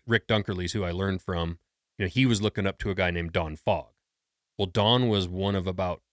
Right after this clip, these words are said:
literally five guys, maybe seven,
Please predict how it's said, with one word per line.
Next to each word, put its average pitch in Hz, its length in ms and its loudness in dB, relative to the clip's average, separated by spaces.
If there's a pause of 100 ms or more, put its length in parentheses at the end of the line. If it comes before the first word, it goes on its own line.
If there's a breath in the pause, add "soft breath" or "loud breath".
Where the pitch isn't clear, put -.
(320)
literally 107 440 2
five 90 500 -6
guys, 95 380 -4
maybe 90 340 -6
seven, 98 540 -8